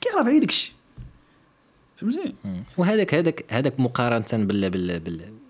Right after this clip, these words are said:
Speaker 2: بال، يعني بالجو العام اللي هو كاين ديال رفض التدين بشكل كبير، ولا لا، لا، لا، لا، يعني أصلًا نسيان الناس لأي معلم من معالم التدين والإسلام،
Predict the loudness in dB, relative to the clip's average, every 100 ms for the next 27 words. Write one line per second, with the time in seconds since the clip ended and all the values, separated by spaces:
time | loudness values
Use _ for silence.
0 | -14 -10 -8 -8 -10 -14 -16 -20 -20 -16
1 | -10 -8 -2 0 2 2 0 0 2 2
2 | 0 0 0 0 0 0 0 -2 -6 -6
3 | -6 -6 -8 -4 0 2 2 0 -2 -4
4 | -4 -4 -2 -2 -2 -6 -16 -18 -14 -2
5 | 0 2 2 0 0 -2 -4 -6 -10 -12
6 | -14 -16 -12 -8 -6 -6 -4 -2 -2 0
7 | 2 2 0 -4 0 2 2 0 0 0
8 | 0 0 -2 -2 -4 -4 -4 -4 -2 -4
9 | -4 -6 -10 -10 -6 -2 -2 -2